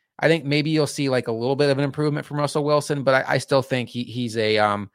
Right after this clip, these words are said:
he's a regressing player. And this is not a team that should come to Buffalo and beat the Bills. Maybe you're concerned about the fact that it's kind of a sandwich spot because they played the Bengals the week before.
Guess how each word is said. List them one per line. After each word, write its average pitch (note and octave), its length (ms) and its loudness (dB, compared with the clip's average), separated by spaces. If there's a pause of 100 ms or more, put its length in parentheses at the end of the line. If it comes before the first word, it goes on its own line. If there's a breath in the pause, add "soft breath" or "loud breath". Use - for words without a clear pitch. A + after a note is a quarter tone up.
(200)
he's G3+ 160 0
a G#3+ 40 6
regressing C3+ 640 2
player. A#2+ 520 0 (200)
And C#3+ 120 -2
this E3 140 2
is C#3+ 100 -2
not C#3 200 2
a B2+ 60 2
team B2+ 240 -4
that A#2 100 -2
should A#2+ 140 -8
come B2 160 -4
to A2 60 -2
Buffalo A2+ 440 0
and G#2+ 100 -2
beat A#2 160 -2
the A2 80 -4
Bills. A#2+ 320 4
Maybe G#3+ 240 2
you're G3 160 6
concerned E3+ 440 0
about D#3 240 6
the D3 80 2
fact C#3+ 260 4
that C3+ 80 2
it's B2+ 140 -4
kind B2 260 -4
of C#3 80 -4
a C#3 40 0
sandwich D3+ 460 0
spot C#3+ 320 6 (460)
because C3 240 0
they B2 100 0
played C3 200 0
the A#2 80 0
Bengals A#2+ 380 0
the A#2+ 100 -4
week A#2+ 200 -2
before. C3+ 580 2